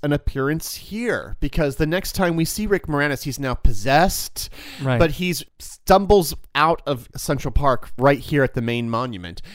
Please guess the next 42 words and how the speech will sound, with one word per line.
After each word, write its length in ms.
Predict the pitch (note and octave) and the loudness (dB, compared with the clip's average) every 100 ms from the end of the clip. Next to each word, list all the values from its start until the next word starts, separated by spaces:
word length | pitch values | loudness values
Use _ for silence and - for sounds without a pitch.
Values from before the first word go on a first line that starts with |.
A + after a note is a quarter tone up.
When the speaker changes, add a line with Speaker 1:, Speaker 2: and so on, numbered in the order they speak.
| D#3 - | -14 -4
Speaker 1:
And, 260 | D3 C#3 | -2 0
you 80 | D#3 | -2
know, 180 | C3 A#2 | -2 -4
he 120 | C#3+ | -6
pushes 380 | - E3+ D#3+ E3 | 0 0 2 2
people 380 | - E3 - C#3 | 2 4 2 0
away 480 | A#2+ B2 B2 A#2+ A#2+ | 2 4 6 4 0
and 100 | A2 | -2
there's 180 | A2 | -4
like 120 | A2+ C#3+ | -4 -4
Speaker 2:
Right, 160 | G#2+ | -4
Speaker 1:
a, 20 | |
there's 220 | G#2 A2+ A2 | -4 -6 -6
a 40 | |
Speaker 2:
right. 240 | C#3+ A#2 - | -8 -10 -8
Speaker 1:
food 220 | E3 D#3 | -6 -4
vendor 680 | B2+ D#3 D3+ D3 C#3 C3+ D3 | 0 2 2 2 2 0 -2
and 160 | C3 C3 | -4 -2
everything. 560 | B2+ C3 C#3+ B2+ B2 - - - E3+ - | -2 -2 -4 -4 -6 -10 -18 -18 -14 -4
And, 300 | D3 C#3+ C#3+ | 0 2 2
but 100 | D3+ | 2
he, 160 | G#3 | 0
like, 240 | F#3+ F3+ D#3+ | 0 0 0
he's 260 | - F3+ | -4 -4
looking 320 | F3+ F#3 F#3+ D#3+ | 0 0 0 0
kind 220 | E3+ D#3 | 0 0
of 100 | C3 | 0
insane, 880 | B2+ - - C#3 C3 C3 D3 D#3+ C#3+ | -2 -4 -2 0 0 -2 -4 -6 -2
but 100 | C#3+ | 2
also 420 | C#3 C3+ D3+ C3+ | 2 0 -2 -2
Speaker 2:
Doesn't 220 | A#2+ C3+ A#2+ | -2 -2 0
he 100 | B3 | 0
have, 100 | D3+ | 0
Speaker 1:
hilarious. 280 | C#3+ C3+ - _ | -4 -10 -18 _
Speaker 2:
I 100 | D#3+ | -6
think, 180 | F#3+ D3 | -6 -8
red 280 | B2 C#3 D3 | -2 2 4
eyes 560 | C3+ C3+ C3+ C#3 C3 - | 6 6 4 0 -6 -6
Speaker 1:
Yes. 340 | D#3 C3 D#3 | -2 0 -2
Speaker 2:
at 100 | D3+ | 0
a 20 | |
certain 100 | D3+ | 0